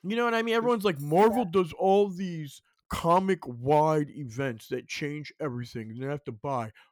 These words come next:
Speaker 1: all new titles." I'm like, "Yeah, it's called continuity." I'm, I'm sorry, dude.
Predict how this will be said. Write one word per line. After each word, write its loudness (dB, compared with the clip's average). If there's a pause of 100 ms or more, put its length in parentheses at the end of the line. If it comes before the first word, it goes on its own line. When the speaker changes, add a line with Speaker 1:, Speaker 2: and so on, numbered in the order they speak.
(140)
Speaker 1:
all 2
new -8
titles." -4
I'm -4
like, -2
"Yeah, 0
it's -4
called 0
continuity." -6 (180)
I'm, -14 (120)
I'm -6
sorry, 2
dude. -8